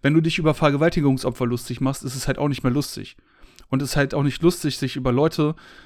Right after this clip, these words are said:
lustig zu machen, die erkrankt sind, die mit ihrem Leben kämpfen und die an dieser Krankheit versterben.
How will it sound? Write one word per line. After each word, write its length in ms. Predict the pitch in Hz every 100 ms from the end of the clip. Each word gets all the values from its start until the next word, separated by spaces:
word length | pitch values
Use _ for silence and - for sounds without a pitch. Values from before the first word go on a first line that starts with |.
| - _
lustig 380 | 147 - - -
zu 120 | -
machen, 420 | 127 120 143 185 - _ -
die 100 | 143
erkrankt 480 | 123 120 147 165 165
sind, 480 | 131 135 175 - -
die 60 |
mit 180 | 131 127
ihrem 140 | 131
Leben 240 | 127 156 151
kämpfen 380 | - 131 - 135
und 160 | 127
die 80 | 131
an 100 | 127
dieser 180 | 123 123
Krankheit 340 | - 131 127 120
versterben. 560 | 123 - 139 120 110